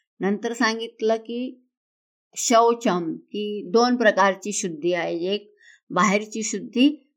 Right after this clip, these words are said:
आणि एक आपल्या मनामधली शुद्धी.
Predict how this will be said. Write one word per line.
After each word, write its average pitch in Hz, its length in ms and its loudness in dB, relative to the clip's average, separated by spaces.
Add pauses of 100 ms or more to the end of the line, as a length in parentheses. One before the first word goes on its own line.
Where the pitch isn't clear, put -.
आणि 175 320 -4
एक 185 120 -10
आपल्या 185 460 -2 (160)
मनामधली 175 680 -4
शुद्धी. - 580 -10